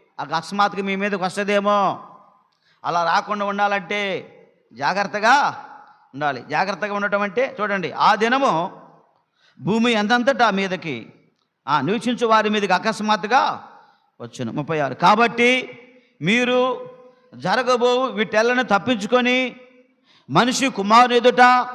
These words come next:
నిలబడుటకు శక్తి గలవారగునట్లు ఎల్లప్పుడూ ప్రార్థన చేసు మెలకుగా ఉండండి."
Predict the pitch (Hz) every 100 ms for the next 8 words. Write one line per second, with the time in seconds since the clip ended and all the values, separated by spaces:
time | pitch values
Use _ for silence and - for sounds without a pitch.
0 | - - - - 127 175 247 247 247 247
1 | 247 247 254 262 - - - - 220 226
2 | 240 247 240 240 247 240 247 214 240 247
3 | 254 - - - - 123 156 226 262 247
4 | 254 254 254 185 185 233 220 254 254 247
5 | 254 - 262 254 - - - 185 226 240
6 | 233 294 339 151 - - - - - -
7 | 117 120 117 113